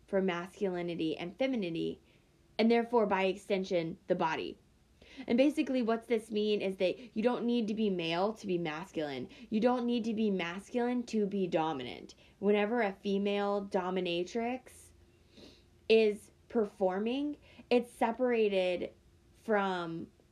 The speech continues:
her body. You can see how gender truly is a performance. And this is perfectly encapsulated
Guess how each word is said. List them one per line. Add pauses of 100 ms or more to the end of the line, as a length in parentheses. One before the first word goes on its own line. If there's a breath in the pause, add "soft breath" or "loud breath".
(260)
her
body. (160)
You
can
see
how
gender
truly
is (360 soft breath)
a
performance. (640 loud breath)
And
this
is
perfectly
encapsulated